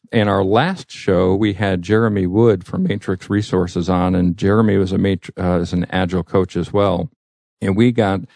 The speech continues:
tremendous feedback and insight from that show.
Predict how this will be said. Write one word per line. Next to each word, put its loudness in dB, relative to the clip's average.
tremendous 2
feedback -2
and -2
insight 0
from -2
that -2
show. 0